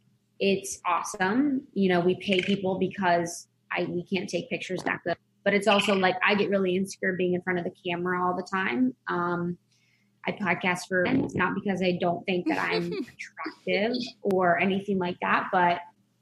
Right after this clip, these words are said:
Speaker 1: um, I've never been one that really wanted to be in front of the camera a lot or on video a lot because I've always had my thing, my body or the way I look, as everyone does.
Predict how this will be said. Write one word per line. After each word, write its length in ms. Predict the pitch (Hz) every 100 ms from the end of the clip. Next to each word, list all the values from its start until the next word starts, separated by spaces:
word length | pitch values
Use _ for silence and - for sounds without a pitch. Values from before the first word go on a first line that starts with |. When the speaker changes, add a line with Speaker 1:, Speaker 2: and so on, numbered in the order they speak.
| -
Speaker 1:
um, 320 | 190 185 180 180
I've 160 | 196
never 320 | 196 196 196
been 140 | 190 190
one 120 | 180
that 140 | 180 185
really 240 | 190 180
wanted 420 | 175 180 180 185
to 80 | 185
be 180 | 190 185
in 140 | 180 180
front 200 | 190 185
of 60 |
the 60 | 180
camera 580 | - 185 190 180 180 180
a 20 |
lot 340 | 180 175 175
or 340 | 185 175 175 175 - _ _ -
on 120 | 196
video 440 | 196 202 208 190 180
a 100 | 180
lot 320 | 180 175 180
because 320 | 208 202 185
I've 160 | 180 180
always 280 | 180 180 180
had 160 | 180 175
my 260 | 175 170 180 -
thing, 180 | 175 185
my 200 | 170 180
body 420 | 180 170 175 175
or 80 | 175
the 120 | 175
way 160 | 175 170 170 170
I 40 |
look, 200 | 170 165 - _ _
as 140 | 190 185
everyone 440 | 175 175 170 170
does. 360 | 160 92 -